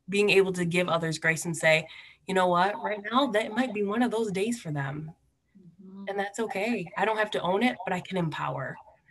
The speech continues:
Speaker 1: And I think that's the key piece with that too.
Speaker 2: I love that you talked about joy and, um, just embracing the joy and not letting the poison of others impact you.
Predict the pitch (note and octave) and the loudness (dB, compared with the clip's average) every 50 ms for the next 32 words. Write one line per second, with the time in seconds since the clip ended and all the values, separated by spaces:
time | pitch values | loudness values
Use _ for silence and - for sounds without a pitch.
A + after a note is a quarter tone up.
0 | _ _ - F3 E3 D#3+ D#3 E3 E3 D3 C#3+ D#3 C#3+ - - - - - _ _ | _ _ -4 0 2 2 2 0 -2 -6 -6 -8 -8 -6 -6 -6 -6 -8 _ _
1 | _ - E3 C#3+ - - D#3 D3 - D#3 D3+ C#3+ - - - - - - _ _ | _ -12 -12 -12 -10 -10 -10 -10 -8 -8 -8 -8 -6 -6 -8 -8 -10 -14 _ _
2 | _ _ _ _ - D3+ D3 C#3 C#3 C3 B2 - - - - D#3 E3+ D#3 _ _ | _ _ _ _ -12 -12 -10 -8 -8 -8 -8 -8 -10 -12 -12 -12 -14 -16 _ _
3 | _ _ _ _ _ _ _ _ _ _ _ _ _ _ _ _ - G#3+ G#3 G3+ | _ _ _ _ _ _ _ _ _ _ _ _ _ _ _ _ -4 -2 -2 0
4 | G3+ G#3 G#3 G#3+ A3 G#3 G#3 F3+ D#3+ G3 G3+ - - F#3+ F3+ F#3 - - G3 F#3 | 2 4 4 4 4 2 0 -2 -2 -2 -4 -4 -4 -4 -6 -6 -6 -8 -8 -6
5 | E3+ - E3 - - F#3 F3+ E3+ E3 D#3+ E3 D#3+ D#3+ D#3+ D#3+ - - F3 E3+ E3 | -6 -6 -8 -8 -6 -4 -4 -2 -2 -2 -2 -2 -2 -4 -6 -8 -8 -10 -10 -8
6 | D#3+ D3+ D3 D3 D#3 D#3 E3 - - - F3+ E3+ F3 E3+ F3 F#3+ - - F#3+ F#3 | -6 -6 -4 -4 -6 -8 -10 -12 -10 -10 -8 -8 -8 -10 -12 -12 -10 -8 -8 -8
7 | F3+ F#3 F3 F3 F3 - - G3+ F#3 F3+ F3 E3+ - F3+ F3 E3+ E3+ F3 E3+ E3+ | -6 -4 -4 -4 -4 -6 -6 -8 -8 -8 -10 -10 -8 -6 -4 -4 -4 -4 -4 -6
8 | E3+ E3+ E3+ - - - - _ - F#3 F#3 F3+ - - F#3+ F#3 F3+ F3+ F3+ F3+ | -8 -10 -10 -14 -18 -20 -20 _ 0 2 2 4 4 2 0 0 0 -2 -6 -6
9 | E3+ E3 E3 - - - - - F3 F3 F3+ F3 F3 F3+ F3 - - F3 E3+ E3+ | -8 -6 -6 -8 -8 -10 -6 -4 -2 -2 -2 -4 -6 -10 -8 -4 -4 -4 -2 -2
10 | E3 F3 F3+ G3+ G#3 G#3+ - F#3 F#3 - - F3+ F3 F3 F3 - - F3+ F3 F3 | -2 -2 -2 -4 -4 -6 -8 -10 -12 -12 -12 -12 -12 -12 -12 -10 -6 -6 -4 -4
11 | F3 E3+ E3+ F3 F3+ | -4 -4 -6 -6 -8